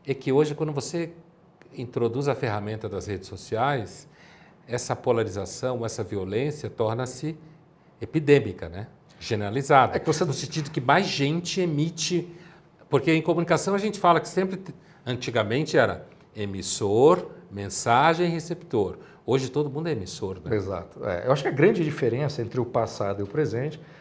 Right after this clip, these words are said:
Speaker 2: é que hoje todo mundo tem uma tribuna, né?
Speaker 1: Sim.
Speaker 2: Basta abrir uma conta numa rede
Speaker 1: Uhum.
Speaker 2: social. E você pode, uma mesma pessoa pode, pode ter várias tribunas, considerando as várias redes
Speaker 1: Sim.
Speaker 2: sociais à disposição. E a imprensa servia como um filtro contra os malucos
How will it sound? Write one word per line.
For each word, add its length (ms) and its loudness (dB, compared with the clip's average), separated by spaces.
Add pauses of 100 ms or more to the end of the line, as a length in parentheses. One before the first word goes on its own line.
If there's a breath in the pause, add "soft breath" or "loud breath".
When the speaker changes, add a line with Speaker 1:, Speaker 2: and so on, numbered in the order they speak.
(140 loud breath)
Speaker 2:
é 60 -8
que 180 -4
hoje 220 2
todo 280 0
mundo 220 -2
tem 160 -4
uma 140 -4
tribuna, 580 -2 (500 loud breath)
né? 120 -4
Speaker 1:
Sim. 120 -4
Speaker 2:
Basta 380 6
abrir 220 0
uma 180 0
conta 340 -4
numa 180 -2
rede 260 -4
Speaker 1:
Uhum. 100 -2
Speaker 2:
social. 480 0 (340 loud breath)
E 80 -10
você 240 -2
pode, 340 0
uma 160 0
mesma 220 2
pessoa 320 0
pode, 240 0
pode 240 -4
ter 140 -2
várias 400 2
tribunas, 520 -2 (640 soft breath)
considerando 540 2
as 80 0
várias 340 4
redes 160 -2
Speaker 1:
Sim. 80 0
Speaker 2:
sociais 320 0
à 40 -2
disposição. 720 -2 (640 loud breath)
E 520 4
a 120 8
imprensa 680 4
servia 440 2
como 240 2
um 80 -2
filtro 420 0
contra 260 -2
os 60 -6
malucos 560 0